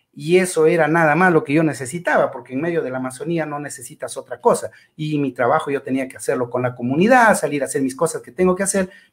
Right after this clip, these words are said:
pero él me ofreció, gracias a este recibimiento que me ofreció su esposa.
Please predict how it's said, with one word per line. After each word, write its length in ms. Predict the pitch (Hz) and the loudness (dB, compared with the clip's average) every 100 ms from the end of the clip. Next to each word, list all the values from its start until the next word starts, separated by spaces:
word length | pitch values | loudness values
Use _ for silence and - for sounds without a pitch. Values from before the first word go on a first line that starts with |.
| - | 4
pero 280 | 220 208 | 6 6
él 140 | 190 165 | 4 2
me 80 | 160 | 0
ofreció, 540 | - 131 151 147 143 - - _ | -4 -6 0 2 0 -6 -20 _
gracias 560 | 143 185 240 226 214 214 | 2 4 4 4 2 4
a 100 | 147 | 0
este 220 | 175 185 | 0 -2
recibimiento 800 | 156 156 160 160 156 147 - 139 _ _ _ | -4 -8 -10 -8 -6 -6 -8 -16 _ _ _
que 140 | 147 | 0
me 100 | 143 | 0
ofreció 640 | 139 131 120 131 127 120 120 _ _ _ | -2 -4 -4 0 2 0 -2 _ _ _
su 260 | - 110 | -10 -8
esposa. 480 | 101 - - - - | -6 -10 -18 -20 -20